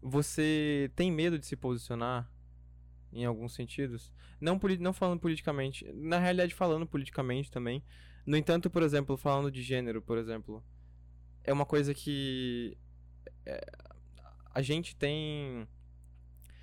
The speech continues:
na, numa perspectiva geral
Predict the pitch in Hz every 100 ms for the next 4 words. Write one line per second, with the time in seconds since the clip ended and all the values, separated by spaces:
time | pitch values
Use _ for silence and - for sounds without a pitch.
0 | - - - - - - - - - 123
1 | 123 127 120 120 113 110 107 - 127 127
2 | 135 127 131 - 123 127 123 117 135 123